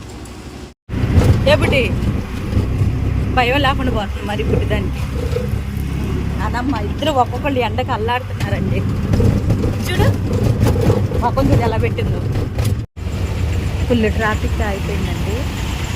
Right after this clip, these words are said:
ఇక్కడ బెంచర్ల దగ్గర.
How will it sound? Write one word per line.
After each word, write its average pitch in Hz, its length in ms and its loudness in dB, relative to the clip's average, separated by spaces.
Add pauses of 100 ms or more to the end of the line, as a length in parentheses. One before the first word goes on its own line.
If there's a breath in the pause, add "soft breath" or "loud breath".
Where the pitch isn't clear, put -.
(1500)
ఇక్కడ 214 180 -2 (100)
బెంచర్ల 220 580 -2
దగ్గర. 185 460 -2